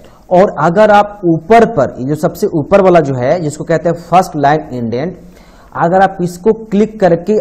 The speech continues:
आगे की ओर ले जाओगे तो देखो ये first line ही आगे जाएगा, क्योंकि इसको कहते हैं, ए, first line indent।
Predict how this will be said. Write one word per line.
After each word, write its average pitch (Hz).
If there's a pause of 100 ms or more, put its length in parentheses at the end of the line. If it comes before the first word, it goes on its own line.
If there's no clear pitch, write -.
आगे 160
की 185
ओर 170
ले 147
जाओगे 127
तो 190
देखो 117 (1200)
ये 214
first 226
line 208
ही 254
आगे 233
जाएगा, 120 (480)
क्योंकि 190
इसको 214
कहते 202
हैं, 196 (580)
ए, 147
first 208
line 165 (100)
indent। 143